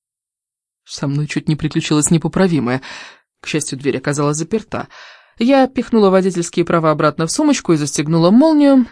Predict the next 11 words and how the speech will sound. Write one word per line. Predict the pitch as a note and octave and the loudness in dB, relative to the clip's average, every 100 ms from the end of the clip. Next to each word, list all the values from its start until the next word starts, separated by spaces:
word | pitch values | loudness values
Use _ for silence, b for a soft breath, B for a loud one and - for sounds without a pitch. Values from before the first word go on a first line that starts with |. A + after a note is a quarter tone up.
| _ | _
подняла | A3 G3+ C4+ C#4+ | 0 2 4 4
простыню | - A3+ G#3+ - G#3 G3 | 2 0 0 2 4 4
с | - | 0
пола | - D4+ | 2 4
и, | B3+ | 4
стараясь | - A3 A3 - | 2 2 2 2
не | G#3+ G#3+ | 2 2
шуршать, | - F#3 F3 - A#3+ C4+ - | 2 -4 -4 -4 -2 -2 -4
торопливо | G3+ F3+ - G#3+ A3+ | -4 -4 -4 -2 0
накрыла | F#3 - E3+ G3+ | -2 -2 0 0
тело. | G3+ - E3 C#3 C3+ C#3+ | -2 -2 0 2 2 0